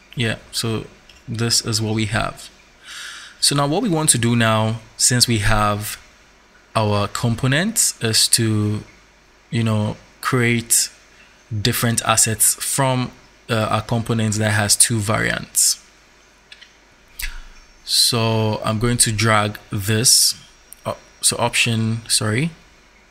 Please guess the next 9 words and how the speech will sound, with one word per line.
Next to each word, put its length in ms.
I'm 80
going 140
to 80
select 520
the 100
first 360
variant 600
and 160
option 480